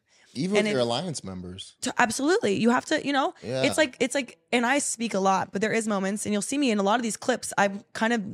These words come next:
Speaker 2: not speaking. I'm always, like, resting bitch face, you know,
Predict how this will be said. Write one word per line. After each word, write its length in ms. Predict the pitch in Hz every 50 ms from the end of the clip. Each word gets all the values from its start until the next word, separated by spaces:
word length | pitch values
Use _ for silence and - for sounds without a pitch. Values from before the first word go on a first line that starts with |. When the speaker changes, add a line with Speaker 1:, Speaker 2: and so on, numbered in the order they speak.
| - -
Speaker 2:
not 240 | - 208 202 - -
speaking. 400 | - - - 302 - - - -
I'm 120 | - 208
always, 160 | 208 214 214
like, 160 | 208 196 - - _ _ _ _ _ _ _ _ _ _ _ _ _ _ _ _ _ _ -
resting 260 | 202 202 - - 196
bitch 160 | 208 233 -
face, 240 | - - 180 185 -
you 60 | 202
know, 160 | 196 190 220